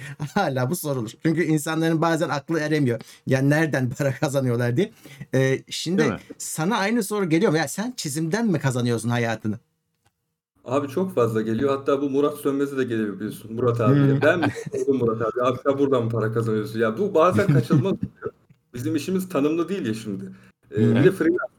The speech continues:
Speaker 3: olarak çalışıyoruz. Benim de şahıs şirketim var mesela. Onun üstünden bir şeyler yapmak zorunda kalıyorsunuz. Ya mevzu şu aslında. Ben hem kendi yayıncılık faaliyetimi yapıyorum.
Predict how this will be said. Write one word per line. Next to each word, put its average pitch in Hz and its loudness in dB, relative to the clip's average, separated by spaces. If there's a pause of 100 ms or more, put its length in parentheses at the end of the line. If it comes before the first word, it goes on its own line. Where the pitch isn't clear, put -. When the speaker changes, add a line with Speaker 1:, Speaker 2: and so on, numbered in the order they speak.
(160)
Speaker 3:
olarak - -8
çalışıyoruz. 120 -4
Benim 160 0
de 135 0
şahıs 123 0
şirketim 120 -2
var 95 -6
mesela. 92 -6
Onun 120 -2
üstünden 98 -6 (100)
bir - -16
şeyler 104 -2
yapmak 101 -6
zorunda 101 -6
kalıyorsunuz. 104 -10 (520)
Ya 143 2
mevzu 165 0
şu 196 0
aslında. 120 -4
Ben 165 2
hem 196 -2
kendi 170 -2 (360)
yayıncılık 143 2
faaliyetimi 143 0
yapıyorum. 113 -2